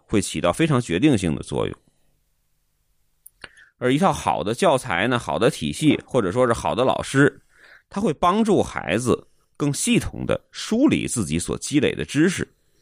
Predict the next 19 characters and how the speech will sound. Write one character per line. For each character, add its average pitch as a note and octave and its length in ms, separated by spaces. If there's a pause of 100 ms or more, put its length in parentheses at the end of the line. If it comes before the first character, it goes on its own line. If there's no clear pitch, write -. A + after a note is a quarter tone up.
(680)
然 C3 120
后 E3 100
呢， C3+ 140
能 A#2+ 160
把 C#3+ 140
孩 D#2+ 320
子 D3 140
带 C#3+ 160
到 B2+ 120
更 C#3+ 220
高 G3+ 220
的、 B2+ 200 (240)
更 D#3+ 160
高 F3 220
的 C#3+ 100
阶 F3+ 180
梯 G#3+ 200
上 A#2 180
面。 - 140